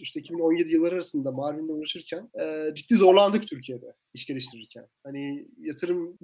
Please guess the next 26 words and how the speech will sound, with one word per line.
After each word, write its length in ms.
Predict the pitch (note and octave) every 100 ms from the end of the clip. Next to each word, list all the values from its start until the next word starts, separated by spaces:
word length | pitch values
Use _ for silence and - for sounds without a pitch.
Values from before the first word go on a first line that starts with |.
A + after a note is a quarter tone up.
| D3+
daha 220 | E3 G#3+
azdı 420 | F3 C3 C3 D3
bugüne 280 | C#3+ C#3 C3+
kıyasla. 560 | - B2+ B2+ B2+ A#2+ -
E, 40 |
müşterilere 640 | D3+ D3+ D3+ - F3+ F3+
ulaşmak 460 | F#3 F3+ F3 F3+ -
daha 180 | D#3+ E3+
zordu 320 | D#3+ F3 E3
bir 40 |
startup 440 | C3+ - C3+ C3+ B2+
olarak. 340 | B2 A#2 -
Biz 180 | E3 G3+
de 40 |
dedik 240 | A#3 C#4+ -
ki, 140 | A3
e, 560 | F3 E3 D#3+ D#3 D#3+ D#3
Hasan 280 | D#3 F3 F3
Can 280 | F#3 E3+ E3
ve 60 |
Serdar'la 380 | D#3+ D#3 D3 D#3+ D3+ -
Vagon'a 280 | D3+ D#3+ E3
başlarken 440 | D#3+ G#3 F#3 G3
ya 260 | G3 E3 - _
yapacağımız 880 | C#3+ E3 - A#3 G#3 A3+ A3+ B3 B3
iş 520 | A#3 A3 - - -